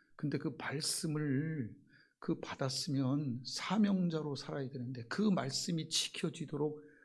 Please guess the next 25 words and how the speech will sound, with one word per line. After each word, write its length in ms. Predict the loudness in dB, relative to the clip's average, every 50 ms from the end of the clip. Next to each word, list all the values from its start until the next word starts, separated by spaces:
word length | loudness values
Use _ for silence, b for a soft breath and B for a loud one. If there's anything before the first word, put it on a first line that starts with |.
| B B B B
살았어야 640 | -10 -8 -6 -6 -6 -6 -4 -4 -4 -4 -6 -8 -8
하는데 560 | -10 -10 -12 -12 -12 -12 -12 -12 -12 -14 -18 -20 _ _ -20 _ _ _ _
그걸 240 | -18 -8 -6 -6 -6
지키지 380 | -4 -8 -8 -10 -12 -12 -12
못했어요. 500 | -14 -16 -18 -20 -18 -16 -14 -16 -16 -16 -20 _ _ _ _ _ _ _ _ _ _ _ _ _ _ -12
결국 340 | -8 -8 -8 -8 -8 -10 -12
그래서 420 | -8 -8 -8 -6 -6 -8 -10 -10 b b b b b b b b b b -4
인간은 420 | -2 -2 0 -2 -4 -6 -8 -10 -10
타락하게 440 | -12 -12 -12 -14 -14 -16 -16 -16 -16
됩니다. 480 | -16 -16 -18 -20 -20 -18 -18 -18 -18 -18 _
그 160 | -12 -12 -10
타락의 420 | -10 -10 -10 -10 -8 -8 -10 -10 -10
결과가 400 | -12 -12 -10 -10 -10 -10 -10 -8
뭡니까? 480 | -8 -8 -8 -10 -10 -8 -8 -8 -8 -8 -12 -20 -20 _ _ _ _ _ _ _ _ _ _ _ _ _ _ _ -8
네, 180 | -8 -8 -8 -8 -12 -18 _ _ _ _ _
삼-, 240 | -12 -4 -2 -2 -2 -2 -4 -10 -16 -16 -18 -10 -4
창세기에서 380 | -4 -4 -2 -2 -4 -6 -6 -6
삼 180 | -2 0 2
장과 300 | 2 2 2 0 -2 -2
십, 180 | -4 -8 -10 -12 -16 -20 -20 -20 _ _ _ _ _ _ _ _ _ _
십육 340 | -10 -2 2 2 2 2 0
절, 140 | -2 -4 -6
십칠 280 | -6 -8 -8 -10 -8 -10
절 180 | -12 -12 -10
보면 280 | -4 0 0 2 2